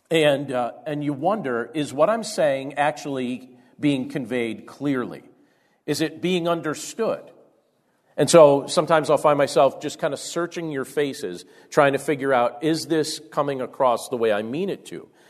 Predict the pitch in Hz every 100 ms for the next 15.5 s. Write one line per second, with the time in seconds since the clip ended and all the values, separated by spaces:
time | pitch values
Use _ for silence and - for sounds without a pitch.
0 | - - - 180 180 175 208 247 277 240
1 | - 180 170 165 160 156 - - _ _
2 | 143 143 139 - 147 139 147 117 143 117
3 | 113 92 67 - - _ _ _ _ _
4 | _ - 202 277 302 294 190 214 208 180
5 | 175 131 117 151 143 104 90 - 123 -
6 | 139 123 113 120 - - 120 69 - _
7 | _ _ _ - 165 196 208 190 127 175
8 | 143 113 139 185 196 196 175 151 151 -
9 | - 202 139 107 - _ _ _ 165 156
10 | 156 - 180 165 135 135 120 131 123 92
11 | - - _ _ - - 190 185 196 208
12 | 196 185 190 160 - - 156 175 208 208
13 | 202 208 - - 165 104 87 123 151 131
14 | 151 - 139 117 135 117 95 90 113 110
15 | - - 208 139 -